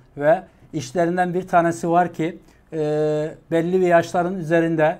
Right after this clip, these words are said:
kimsenin yürüyemiyorum dediği anlarda dünya ve Avrupa'yı sallayan süper baba anne adıyla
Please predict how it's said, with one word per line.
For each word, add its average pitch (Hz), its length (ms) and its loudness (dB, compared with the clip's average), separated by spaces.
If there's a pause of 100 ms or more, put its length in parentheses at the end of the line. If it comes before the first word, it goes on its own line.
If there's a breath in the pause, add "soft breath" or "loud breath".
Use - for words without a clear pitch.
kimsenin 175 520 -4
yürüyemiyorum 165 760 2
dediği 143 240 0
anlarda 135 560 0 (360 loud breath)
dünya 170 400 6
ve 180 60 8
Avrupa'yı 170 540 6
sallayan 139 560 0 (120)
süper 190 460 2
baba 165 240 6
anne 151 240 0
adıyla 139 520 0